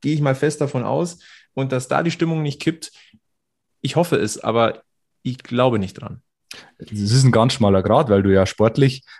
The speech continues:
Speaker 2: viel übertünchen kannst. Wenn du die ersten Spiele gleich gewinnst und dann vorne, vorne weggehst in der Liga, dann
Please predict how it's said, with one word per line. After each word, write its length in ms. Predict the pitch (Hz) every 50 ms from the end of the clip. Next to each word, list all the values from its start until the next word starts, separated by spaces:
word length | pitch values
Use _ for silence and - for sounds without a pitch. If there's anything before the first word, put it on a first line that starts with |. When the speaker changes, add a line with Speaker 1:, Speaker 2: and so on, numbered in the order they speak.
| _ _
Speaker 2:
viel 220 | - - 131 131 117
übertünchen 460 | 107 107 107 - 151 156 151 113 95
kannst. 280 | - 95 90 - -
Wenn 80 | 98 98
du 80 | 98 92
die 100 | 92 92
ersten 240 | 101 101 - -
Spiele 300 | 113 - - 110 104 104
gleich 240 | 98 101 92 90 - -
gewinnst 440 | 98 92 110 135 131 131 - - _ - - - _ -
und 200 | 104 98 95 -
dann 120 | 98 92
vorne, 440 | - - 101 104 107 107 107 101 -
vorne 340 | - - 104 104 104 104 98
weggehst 420 | 123 143 - - 110 101 98 -
in 80 | 101 101
der 100 | 98 92
Liga, 360 | 92 101 107 113 131 127 123
dann 260 | 117 101 101 98 -